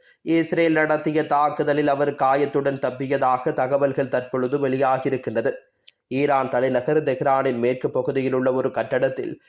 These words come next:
ஈரான் உயர்மட்ட தேசிய பாதுகாப்பு கவுன்சிலின் கூட்டம் நடைபெற்றுள்ளது. இந்த கூட்டத்தில் ஈரான் அதிபர் பெசஸ்கியான், நாடாளுமன்ற சபாநாயகர் முகமது பாகர் கலிபாப், நீதித்துறை தலைவர் மொஹ்சேனி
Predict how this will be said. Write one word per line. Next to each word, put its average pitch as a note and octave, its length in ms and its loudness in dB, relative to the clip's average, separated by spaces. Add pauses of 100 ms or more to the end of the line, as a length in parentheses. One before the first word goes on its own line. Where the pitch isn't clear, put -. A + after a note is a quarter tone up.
(160)
ஈரான் D#3+ 480 4
உயர்மட்ட D#3 640 2
தேசிய D3+ 520 0
பாதுகாப்பு C#3 640 2
கவுன்சிலின் C#3 580 0
கூட்டம் C#3+ 420 0
நடைபெற்றுள்ளது. B2+ 640 0 (500)
இந்த C3 280 0
கூட்டத்தில் C#3+ 500 0
ஈரான் C3+ 340 2
அதிபர் C3+ 360 0
பெசஸ்கியான், C3+ 760 -2 (100)
நாடாளுமன்ற C3 680 0
சபாநாயகர் C3 760 0 (280)
முகமது E3+ 500 2 (100)
பாகர் D#3+ 520 2
கலிபாப், D3+ 720 2
நீதித்துறை D3 600 0
தலைவர் C#3 500 2
மொஹ்சேனி C#3 580 0